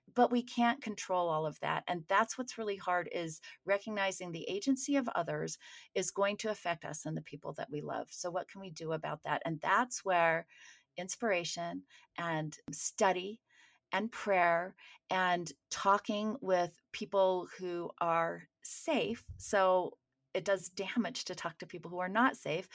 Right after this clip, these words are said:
but you can figure that out, you know, talk to people who are safe. There are just wonderful steps that we can take to where even though we can't control the situation, we can control ourselves.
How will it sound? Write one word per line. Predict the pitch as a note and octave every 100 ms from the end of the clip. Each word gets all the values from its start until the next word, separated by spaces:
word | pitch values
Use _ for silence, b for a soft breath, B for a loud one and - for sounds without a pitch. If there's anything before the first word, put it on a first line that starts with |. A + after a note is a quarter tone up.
| B B
but | F3+
you | F#3
can | G3+
figure | - F#3 G3
that | G3 G#3+ B3+
out, | G#3 G3+ - -
you | F#3 E3+
know, | E3+ G3+ B B B B -
talk | G3 G3
to | A#3
people | A#3+ A#3+
who | A#3+
are | B3
safe. | B3 - G#3+ G3 B B -
There | G#3
are | G#3
just | G3+ A3 - _ -
wonderful | F#3 G#3 B3 D4 C4
steps | A#3 - F#3+ - -
that | E3+
we | F#3+ G3+
can | A#3+ A#3
take | F3+ D#3+ D#3+ - B B B
to | -
where | G3+ G3 F#3 F3+ F3
even | G3+ G#3+ B3+
though | A#3 F#3+
we | F3+
can't | - G#3 C4
control | A#3 A3 G3 F#3
the |
situation, | F3 F3 - D#3 E3 E3 - F#3+ G3+ - B B B D#3
we | G3+ G#3+ A3 - -
can | G3+ F#3 F3 E3+ - _ _ _ _ _ _ _ -
control | F#3 F3+ - G3 F#3 F3+ F3+ F#3 F#3 B B B B _ -
ourselves. | E3 D#3 - D3+ C#3 C#3 -